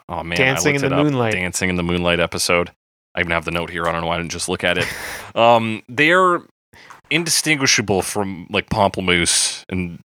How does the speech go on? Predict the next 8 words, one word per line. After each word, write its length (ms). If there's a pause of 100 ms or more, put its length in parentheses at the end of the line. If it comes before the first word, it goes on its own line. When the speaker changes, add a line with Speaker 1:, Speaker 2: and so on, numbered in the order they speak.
Speaker 1:
and 120
S-, 100 (100)
Spooky 400
Pockets. 420
Scary 280
Pockets? 420 (220)
Speaker 2:
Scary 320
Pockets. 680